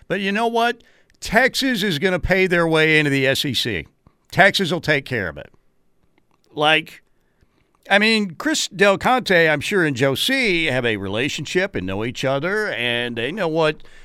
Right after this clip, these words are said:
they need to do, uh, to further their programs and what the landscape of college football is gonna look like, you know, or at least try and predict that over the next decade or so. But I don't think there was ever a discussion where the folks at Texas were going, You know what?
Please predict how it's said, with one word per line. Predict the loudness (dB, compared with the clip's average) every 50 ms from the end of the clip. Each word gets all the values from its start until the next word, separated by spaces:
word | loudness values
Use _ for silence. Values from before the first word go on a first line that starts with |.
| -16 -6
they | 0 2 4 4
need | 4 2 2 0
to | -2 -2
do, | 0 2 2 2 2 0 0 -2 -2
uh, | -4 -2 -2 -2 -2 -2 -2
to | -4 -6 -6 -6
further | -4 -2 -2 -2 0 -2
their | -2 -2 -4
programs | -4 -2 -2 0 0 0 0 0 0 0 0 0 -2 -2
and | -2 -2
what | -2 -4 -4 -4
the | -4 -4 -4 -2
landscape | -2 -2 -2 0 -2 -2 -4 -4 -4 -4 -6
of | -6 -6
college | -2 -2 0 0 -2 -4 -4
football | -6 -6 -4 -2 -2 -2
is | -2 -4
gonna | -4 -4 -4 -4
look | -4 -6 -4
like, | -2 -2 0 0 -2 -2 -4 -8 -18 -20 -20 -20 -20 -20 -20 -12 -4 0
you | 2 4
know, | 4 4 2
or | 2 0
at | -2 -2
least | -2 -2 -2 -2 -2 -4 -6 -8 -12 -14 -8
try | -4 -2 0 0
and | -2 -2
predict | -4 -4 -2 -2 -2 -2 0
that | 2 2 4 2 2
over | 0 -2
the | -4 -2
next | -2 -2 -2 -2 -2 -2
decade | -2 -2 0 0 -2 -2 -2 -2
or | -4
so. | -4 -4 -4 -4 -4
But | -2 -2 -2 -2 0
I | 0 0 0
don't | 0 -2 -2 -4
think | -6 -4 -2
there | -2 -2
was | 0 0 0
ever | -2 -2 -2 -4
a | -4
discussion | -4 -4 -4 -2 -2 -2 -2 -2 -4 -4 -4
where | -4 -4 -4 -4
the | -6 -8 -8 -8
folks | -8 -6 -6 -6 -6 -6
at | -8 -8
Texas | -6 -6 -6 -6 -6 -8 -8 -8
were | -6 -6
going, | -4 -4 -4 -4
You | -6
know | -6 -6 -8
what? | -6 -4 -4 -6 -6 -8